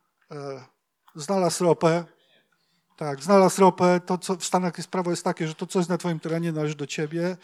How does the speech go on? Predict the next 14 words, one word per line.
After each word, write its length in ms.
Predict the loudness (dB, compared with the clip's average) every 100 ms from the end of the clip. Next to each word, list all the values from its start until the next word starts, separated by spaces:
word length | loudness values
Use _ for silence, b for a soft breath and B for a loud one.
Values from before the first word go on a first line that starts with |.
| B B B B B B -6
I 40 |
on 80 | -2
wyciągnął 420 | 0 2 4 4
z 80 | 2
kieszeni 400 | -2 -2 -2 -4
i 60 | -2
dał 200 | 0 0
mu 120 | -2
te 120 | -8
pieniądze, 560 | -6 -4 -4 -4 -8 -14
tak? 320 | -8 -8 -2
Golden 420 | 4 4 4 -2
Connection. 560 | -6 -8 -8 -6 -8 -8 B B B B B B _ _ _ _
I 320 | -12 -10 -14